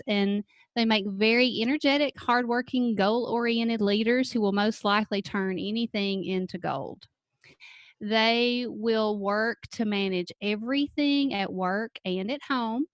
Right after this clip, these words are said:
and they're often looking for ways, um, to make things better in, in both the workplace, in their community,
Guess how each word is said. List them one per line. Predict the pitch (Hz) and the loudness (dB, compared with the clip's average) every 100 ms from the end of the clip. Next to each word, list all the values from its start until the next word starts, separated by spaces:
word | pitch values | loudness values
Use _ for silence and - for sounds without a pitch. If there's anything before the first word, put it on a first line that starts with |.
| _ _ _ _ _ 214 | _ _ _ _ _ -2
and | 214 208 202 208 | 0 2 0 -2
they're | 208 190 | -4 -2
often | 202 247 - - 269 262 | 0 0 -2 2 4 4
looking | 220 233 247 269 | 2 0 2 0
for | 254 247 226 | 0 -2 -2
ways, | 220 214 214 214 214 - - - | 0 2 2 0 -4 -12 -14 -4
um, | 214 196 185 - | -2 0 -2 -4
to | - | -4
make | 220 208 202 | 0 0 0
things | - 208 196 | -2 -2 -2
better | 185 185 165 165 160 190 | 0 0 0 -2 -6 -6
in, | 190 185 - | -6 -8 -8
in | 196 | -4
both | 196 202 - | 0 -2 -2
the | 196 | 0
workplace, | 202 214 - 247 226 220 220 214 - - | 0 0 0 2 4 4 2 0 -6 -2
in | 208 | 0
their | 185 | 0
community, | 196 220 220 220 214 214 208 208 | -2 -2 0 0 2 2 2 0